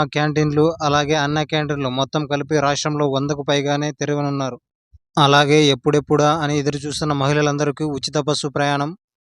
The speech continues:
ఆగస్టు పదహైదవ తారీఖున మొదలు పెడతారు. ఈ ఉచిత బస్సు ప్రయాణం వలన రాష్ట్రంలో ఎక్కడి నుంచి ఎక్కడి వరకైనా ఫ్రీగా మహిళలందరూ ప్రయాణం చేయవచ్చు. ఎటువంటి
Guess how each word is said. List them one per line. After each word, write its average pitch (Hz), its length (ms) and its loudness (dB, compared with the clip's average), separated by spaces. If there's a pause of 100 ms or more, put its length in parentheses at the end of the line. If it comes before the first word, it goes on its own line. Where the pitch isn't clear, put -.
(240)
ఆగస్టు 143 400 6
పదహైదవ 147 400 2
తారీఖున 143 460 -2
మొదలు 139 320 -2
పెడతారు. 139 420 -2 (320)
ఈ 160 140 4 (120)
ఉచిత 151 360 2
బస్సు 147 340 0
ప్రయాణం 147 440 -2
వలన 143 260 -4 (560)
రాష్ట్రంలో 151 560 0 (360)
ఎక్కడి 147 340 0
నుంచి 170 260 -2
ఎక్కడి 160 240 0
వరకైనా 160 440 0 (100)
ఫ్రీగా 160 400 -2 (420)
మహిళలందరూ 156 600 0 (920)
ప్రయాణం 151 400 4
చేయవచ్చు. 156 480 2 (340)
ఎటువంటి 160 640 4